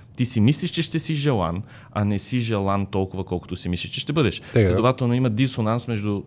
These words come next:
Speaker 1: между това, какво очакваш и това, което човек ти предлага.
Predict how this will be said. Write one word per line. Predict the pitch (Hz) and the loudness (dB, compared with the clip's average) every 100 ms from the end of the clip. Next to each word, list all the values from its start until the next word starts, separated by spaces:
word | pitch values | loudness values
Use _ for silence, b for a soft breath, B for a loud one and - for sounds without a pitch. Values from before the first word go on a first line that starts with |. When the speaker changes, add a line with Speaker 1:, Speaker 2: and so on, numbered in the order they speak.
| - | -8
Speaker 1:
между | 87 90 107 95 101 | -6 0 0 0 -4
това, | - 101 101 113 | -4 0 0 0
какво | 98 - 104 | -4 -4 -4
очакваш | - 98 98 165 - | -2 -6 -4 -8 -8
и | |
това, | - 123 | -6 -6
което | 123 117 | -4 -6
човек | 110 117 117 | -4 -6 -6
ти | 120 | -8
предлага. | 120 120 92 | -6 -4 -4